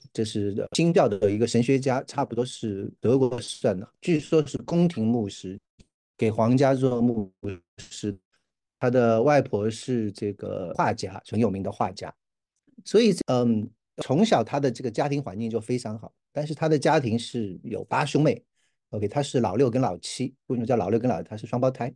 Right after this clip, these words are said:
他跟他的妹妹是，呃，呃，一起出来的，你知道。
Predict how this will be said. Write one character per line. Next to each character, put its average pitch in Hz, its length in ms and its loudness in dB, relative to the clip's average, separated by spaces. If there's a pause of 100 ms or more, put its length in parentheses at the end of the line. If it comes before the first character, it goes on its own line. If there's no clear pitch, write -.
他 - 80 -6
跟 127 100 -2
他 127 120 0
的 127 60 2
妹 135 120 6
妹 110 140 2
是， 101 340 -8
呃， 92 340 -10 (160)
呃， - 240 -12 (360)
一 - 80 0
起 - 140 -2
出 - 180 0
来 120 120 4
的， - 80 -8
你 87 60 -10
知 92 80 -8
道。 - 160 -10